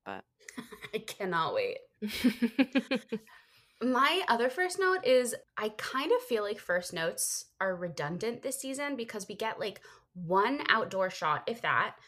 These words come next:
Speaker 2: and then we go straight into Addison's therapy. So it's almost like Addison's storyline is the first note for the most part. But
Speaker 1: Yeah.
Speaker 2: if I have things, I'll continue to put them.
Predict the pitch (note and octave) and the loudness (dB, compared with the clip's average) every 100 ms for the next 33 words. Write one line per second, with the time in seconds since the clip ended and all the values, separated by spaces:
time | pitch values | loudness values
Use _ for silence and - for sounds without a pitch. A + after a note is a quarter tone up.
0 | - - G#3+ G3+ G3 G3 F#3+ - G3 F#3 | -14 -4 2 2 2 0 -4 -4 -2 -2
1 | - F#3 F#3 E3 E3+ F3 E3+ - D#3 D#3+ | -2 -4 0 0 0 -2 -6 -2 0 0
2 | A#3 B3+ B3 G3 - G3+ G3+ A#3 - A#3 | -2 -4 -4 -6 -4 -4 -4 -4 -2 -2
3 | G3+ - _ _ _ _ E3+ F3 F#3 - | -2 -10 _ _ _ _ 0 0 0 -2
4 | D#4 D#4 D#4 D#4 D#4+ D#4+ D#4+ D#4+ D#4+ D#4 | 0 0 -2 -2 -2 -2 -4 -4 -6 -8
5 | D#4 F#3 G3+ A3+ D#4 D#4 F4+ F4 - F4+ | -6 -4 -4 -6 -8 -6 -6 -6 -6 -4
6 | F4+ F4+ - F4 E4+ F4 F4 F4+ F4 - | -4 -6 -8 -6 -6 -6 -6 -6 -4 -8
7 | _ _ _ - - _ _ - G#3 F#3+ | _ _ _ -20 -20 _ _ -2 2 2
8 | F#3+ F3+ - _ - B3 D#4 D4+ D4+ D4+ | 0 -4 -12 _ -4 0 2 2 0 -2
9 | D#4+ E4 E4 E4+ - - _ _ _ _ | -2 -4 -4 -6 -8 -10 _ _ _ _
10 | _ A3 G#3 A#3 A3+ A#3 A#3 C4 C4 D#4 | _ -10 -6 -6 -4 -6 -6 -8 -8 -12
11 | - - | -14 -18